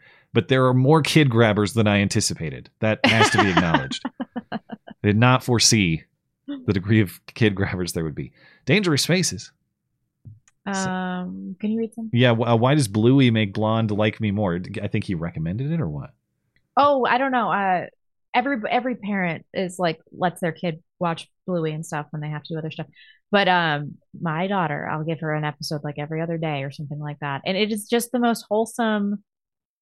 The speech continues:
Speaker 2: family show. And I have not been watching it for long, but I have not noticed any propaganda.
Speaker 1: Or is it, is it an Australian show? Is that the
Speaker 2: Yeah.
Speaker 1: or is it, is it
Speaker 2: Anyway, the, the dad in Bluey sounds just like Dangerous.
Speaker 1: Oh, so it's not even that he recommended it. It's just the voices are very similar.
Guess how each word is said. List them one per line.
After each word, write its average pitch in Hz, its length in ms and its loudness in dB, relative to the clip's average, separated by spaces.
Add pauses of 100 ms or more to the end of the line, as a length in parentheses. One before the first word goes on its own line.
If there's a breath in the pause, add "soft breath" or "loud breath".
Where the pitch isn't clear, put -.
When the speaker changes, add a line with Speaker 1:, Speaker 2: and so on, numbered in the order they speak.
Speaker 2:
family 196 320 0
show. 185 400 2
And 175 440 -2
I 170 120 0
have 165 160 -2
not 180 160 2
been 247 120 2
watching 269 320 0
it 208 100 -6
for 208 120 -4
long, 185 380 -2
but - 180 -6
I 175 140 0
have 180 100 0
not 170 200 -4
noticed 165 280 -6 (140)
any 220 520 2
propaganda. 165 600 -2 (960)
Speaker 1:
Or 165 140 6
is 143 120 6
it, 156 100 4
is 131 120 6
it 131 100 6
an 120 80 2
Australian 113 520 2
show? 165 320 -2 (180)
Is 95 80 -4
that 190 60 0
the - 40 4
Speaker 2:
Yeah. 156 220 0 (260)
Speaker 1:
or 117 100 4
is 113 80 2
it, 170 100 -4
is 196 60 2
it 226 40 4
Speaker 2:
Anyway, 165 600 2 (440)
the, 175 240 0 (100)
the 175 100 0
dad 170 320 2
in 151 80 -2
Bluey 151 260 -2
sounds 156 340 -4 (200)
just - 680 -4 (120)
like 143 160 -8
Dangerous. 139 420 -10
Speaker 1:
Oh, 139 120 4
so 143 140 4
it's 139 140 2
not 156 120 4
even 139 140 4
that 127 100 2
he 110 60 2
recommended 117 560 2
it. 87 60 0
It's 85 120 -2
just 107 140 -2
the 104 80 -4
voices 95 420 0
are 78 60 -4
very 71 200 -6
similar. 67 440 -8